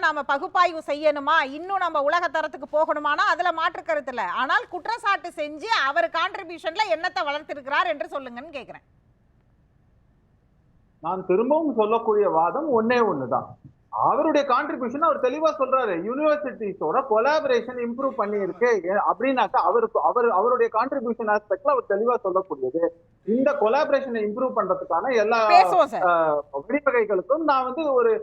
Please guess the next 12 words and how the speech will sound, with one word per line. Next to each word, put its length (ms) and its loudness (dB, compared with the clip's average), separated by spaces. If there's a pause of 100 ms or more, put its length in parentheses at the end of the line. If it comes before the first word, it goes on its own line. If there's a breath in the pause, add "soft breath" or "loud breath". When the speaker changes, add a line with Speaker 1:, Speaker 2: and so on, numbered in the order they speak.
(260)
Speaker 2:
ஆ, 160 2
இது 180 2
கொடுத்திருக்கேன் 520 0
அப்படிங்கிறது 420 0
தான். 140 2
அவருடைய, 300 2
அவருடைய 540 2
ரெக்கமெண்டேஷன்ஸோ 800 0
மற்ற 280 -2
விஷயங்களை 300 -2
கொடுத்திருக்காருங்கிறது 760 -2
தான். 180 -8